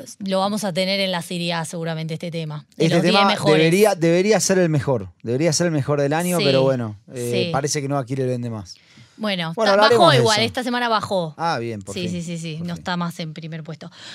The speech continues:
Speaker 1: Bueno, eh, vamos, ya estamos en línea con Jessica Kuznier, con quien vamos a hablar un poco sobre la difusión de lo que es la música latina,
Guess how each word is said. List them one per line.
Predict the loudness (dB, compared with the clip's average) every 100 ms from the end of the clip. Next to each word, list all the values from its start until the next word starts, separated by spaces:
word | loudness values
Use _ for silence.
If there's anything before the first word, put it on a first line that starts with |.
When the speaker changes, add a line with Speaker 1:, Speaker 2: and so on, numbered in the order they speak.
| -12 0
Speaker 1:
Bueno, | 2 2 0 2
eh, | 4 4
vamos, | 4 4 4 4
ya | 0
estamos | 2 2 4 2 0
en | 0
línea | 0 2 2 2 2
con | 0 2 0
Jessica | -2 -2 -2 -4
Kuznier, | -2 -6 -2 2 2 2
con | 0
quien | -2 0
vamos | -2 0
a | 0
hablar | 0
un | -2
poco | 0 -2
sobre | -2 -2 -2
la | -2 -2
difusión | -4 -4 -8 -2 2 2 0 -4 -10 -20 _ _
de | -4 -2
lo | 0
que | 0
es |
la | 2
música | 0 -2 -2 -2
latina, | -2 -2 -2 0 2 2 2 0 0